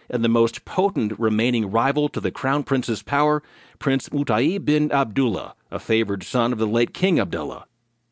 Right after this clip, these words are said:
Mutaib had been removed from his post as chief of a security service just hours before the arrests announced late Saturday night. All members of the royal family were barred from leaving the country,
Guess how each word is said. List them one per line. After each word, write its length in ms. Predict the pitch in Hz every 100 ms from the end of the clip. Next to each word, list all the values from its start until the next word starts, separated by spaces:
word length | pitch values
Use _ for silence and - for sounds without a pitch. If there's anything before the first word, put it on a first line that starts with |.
| _ _ _
Mutaib 520 | 139 143 131 147 143
had 160 | 117 117
been 180 | 117 117
removed 380 | 113 123 135 -
from 140 | 110
his 120 | 92
post 400 | - 147 135 -
as 160 | 104 -
chief 320 | - 139 139
of 140 | 135 113
a 80 |
security 540 | 104 98 - 156 151 107
service 400 | - 98 95 110
just 260 | 123 -
hours 380 | 131 139 127 117
before 340 | 110 98 113 104
the 180 | 95
arrests 460 | 92 110 131 - -
announced 540 | 135 139 107 110 - -
late 400 | - 98 107 110 -
Saturday 500 | - - 101 98 98
night. 360 | 117 117 - - _ _ _ _ _ _ _ -
All 280 | 139 175
members 480 | 170 160 143 107 104
of 80 | 95
the 80 | 98
royal 380 | 95 131 139 139
family 380 | - 117 123
were 140 | 120 123
barred 400 | 95 131 131 113
from 220 | 104 98
leaving 300 | 123 127 117
the 60 | 104
country, 540 | 101 143 143 98 104